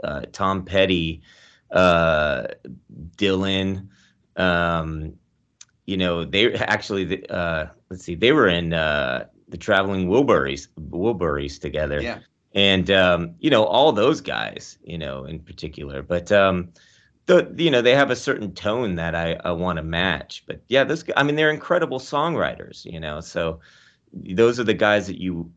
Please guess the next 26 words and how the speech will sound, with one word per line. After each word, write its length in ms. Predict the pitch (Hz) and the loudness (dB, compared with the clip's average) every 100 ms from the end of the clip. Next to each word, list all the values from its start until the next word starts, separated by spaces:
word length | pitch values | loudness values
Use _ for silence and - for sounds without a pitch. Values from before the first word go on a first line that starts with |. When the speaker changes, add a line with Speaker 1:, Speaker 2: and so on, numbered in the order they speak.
| _ | _
Speaker 1:
you 160 | 87 90 | -14 -10
know, 100 | 82 | -10
for 180 | 80 85 | -8 -4
me 300 | 87 120 110 | 0 2 2
personally, 560 | - 80 - 80 78 | -2 -8 -8 -10 -6
I 80 | 80 | -4
look 240 | 82 87 90 | -2 0 2
up 160 | - - | 0 -2
to 60 | |
those 260 | - 76 - | -14 -14 -14
guys. 240 | - 69 | -14 -4
That's 220 | 82 101 | 0 0
another 280 | 98 95 113 | 0 0 2
one. 160 | 98 73 | 0 -2
Like, 180 | 73 78 | -4 -4
I, 80 | |
earlier 440 | 80 95 92 90 87 | -2 0 0 2 2
I 140 | 82 | 2
was 140 | 80 78 | 0 -2
saying, 340 | 101 107 76 | -2 -2 -2
like, 180 | 76 82 | -8 -8
I 40 | |
like 380 | 82 90 113 82 | -2 0 0 -2
those 220 | 95 85 | -4 -4
guys 500 | 82 82 92 80 - | -4 0 0 0 -4
that, 300 | 78 69 - | -12 -12 -12